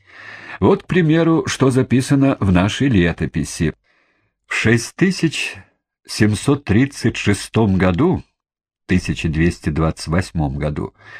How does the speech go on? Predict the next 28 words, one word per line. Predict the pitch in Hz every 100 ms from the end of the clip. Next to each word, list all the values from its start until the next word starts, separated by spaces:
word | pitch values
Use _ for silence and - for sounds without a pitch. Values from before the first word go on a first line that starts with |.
| - - - _ -
приплыли | 98 101 131 196 175 165 - _ -
в |
ладьях | 98 98 90 80 82 98 160 151 -
враги | 95 98 95 80 147
из | - 107 -
племени | - 87 131 131 123 123 123 -
Емь | 87 78 98 131 82 - -
воевать | 82 87 82 85 104 - - -
в |
Ладожское | 87 90 101 98 - - 92
озеро, | 82 80 95 87 82 - - - - - - -
и | 190
об | 196 107
этом | 196 190
пришла | 156 139 - 147
весть | 151 110 139 - - 104
в |
Новгород. | 92 82 82 76 78 73 - - _ -
Новгородцы, | 90 92 87 87 92 - - 90 76 - _
сев | - 92 92 80
на | - 87
насады, | 80 80 - 139 185 90 - _ _ _ _ _ - - -
насады — | 85 - 113 92
большие | 73 80 - 82
лодки | 80 117 - - 120
с | -
прибитыми, | - 82 82 127 127 113 113 104 -
насаженными | 98 - 92 80 82 73 73 71 67